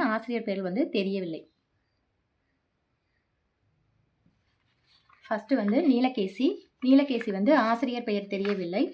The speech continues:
பாடல்கள் வந்து மொத்தம் எண்ணிக்கை எண்ணூத்தி தொண்ணூத்தி நான்கு பாடல்கள், பத்து சருக்கங்கள் உள்-, இருக்கு. பா வகை வந்து விருத்தப்பாவை சேர்ந்தது. சமண சமய நூல்.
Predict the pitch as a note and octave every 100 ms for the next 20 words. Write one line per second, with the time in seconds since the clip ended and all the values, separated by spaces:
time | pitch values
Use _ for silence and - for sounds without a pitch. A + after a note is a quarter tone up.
0 | - A#3 G#3+ B3 C4+ A3+ G3 C4 C4 G#3
1 | B3 A3+ G3+ G#3 C#4 C4 G#3+ B3+ C4 C#4
2 | A#3+ G3+ G#3+ A#3 F#3+ G3 A3+ - F3+ F3+
3 | E3+ C#4+ - G3 - C#4 G#3 G#3+ A3 G#3
4 | G3+ F3+ G3+ G3 - G3 G3 A#3 - -
5 | _ _ _ _ _ B3+ A#3+ D4 A#3 A3+
6 | G#3+ G3+ C#4 A#3+ A3+ - A3+ G#3 G#3+ G3
7 | F#3 E3+ G#3 F4+ - _ _ - B3+ A#3
8 | C#4 C#4 G#3+ F#3+ F3+ G#3+